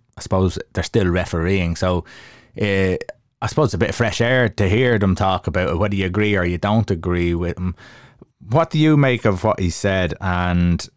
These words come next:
it, does it come down to just a lack of experience with V A R when you see the, the, the rugby guys break down every single thing? "Well, this w-, will be a penalty if this, that and the other has happened." And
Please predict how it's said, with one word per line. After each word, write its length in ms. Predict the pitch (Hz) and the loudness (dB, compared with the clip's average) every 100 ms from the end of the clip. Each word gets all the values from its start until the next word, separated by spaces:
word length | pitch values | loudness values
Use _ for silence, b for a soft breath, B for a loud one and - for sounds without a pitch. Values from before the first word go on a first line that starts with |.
| - | -16
it, 400 | - - 120 - | -10 -2 -2 2
does 160 | 127 117 | 2 2
it 60 | |
come 140 | 127 120 | 4 4
down 220 | 147 165 | 4 4
to 80 | 139 | 2
just 400 | 143 127 - - | 2 0 -2 -4
a 60 | 110 | 0
lack 260 | 104 107 - | 0 0 -2
of 180 | 90 | 0
experience 840 | 87 - - 101 104 107 92 - - - | -2 -4 0 2 4 4 2 0 -6 -8
with 360 | 92 101 98 | -2 0 0
V 180 | 104 101 | 0 2
A 160 | 95 92 | 2 2
R 240 | 95 101 | 2 2
when 160 | 101 90 | 2 2
you 40 | |
see 220 | 87 113 | 2 2
the, 240 | 101 90 - - | 4 2 0 0
the, 180 | 90 90 _ | 0 -2 _
the 100 | - | -2
rugby 380 | 90 104 101 98 | 0 2 0 0
guys 500 | 87 90 90 87 - B B B B - | 0 2 2 0 -4 B B B B -16
break 420 | 90 101 98 - | -4 -2 -2 -4
down 380 | 101 95 90 85 | -2 2 2 0
every 400 | - 95 87 87 | 0 -2 0 -2
single 440 | 85 101 90 85 85 | -2 0 0 0 -2
thing? 500 | - 95 92 87 - _ | -2 -2 0 0 -2 _
"Well, 160 | 90 82 | -6 -2
this 240 | 101 92 | -2 -2
w-, 200 | - 95 | -4 -4
will 240 | 82 101 95 | 0 0 2
be 140 | 90 | 0
a 40 | |
penalty 540 | 82 90 87 87 85 - | 0 0 0 -2 -4 -4
if 400 | - 98 - - - - | -4 -4 -6 -14 -14 -4
this, 240 | 92 - | -4 -4
that 220 | - 90 | -4 -4
and 120 | 90 82 | -2 -2
the 140 | 87 | 0
other 200 | 87 80 | 0 -2
has 180 | - 80 | -4 -4
happened." 560 | 90 87 90 85 85 | -4 -2 -2 0 0
And 300 | 71 82 82 | -2 -2 -4